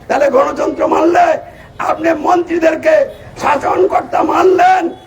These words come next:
আপনার রব মন্ত্রীরা হয়ে গেল। তা আল্লাহকে বাদ দিয়া মানুষকে রব মানলে, রবের সাথে কুফর এবং শিরক করলে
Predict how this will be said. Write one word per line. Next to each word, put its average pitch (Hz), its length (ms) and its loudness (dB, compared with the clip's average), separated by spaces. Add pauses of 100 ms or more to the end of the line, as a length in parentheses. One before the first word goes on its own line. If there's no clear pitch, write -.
(460)
আপনার 285 680 0 (500)
রব 359 440 2 (380)
মন্ত্রীরা 359 520 -4
হয়ে 262 280 -2
গেল। - 400 -4 (420)
তা 190 80 -4
আল্লাহকে 262 520 0
বাদ - 260 -2
দিয়া - 380 2 (280)
মানুষকে 311 480 -2
রব 311 300 0
মানলে, 330 680 2 (1700)
রবের 359 380 0
সাথে - 340 0
কুফর - 340 0
এবং 339 280 0
শিরক 349 340 0
করলে 370 640 2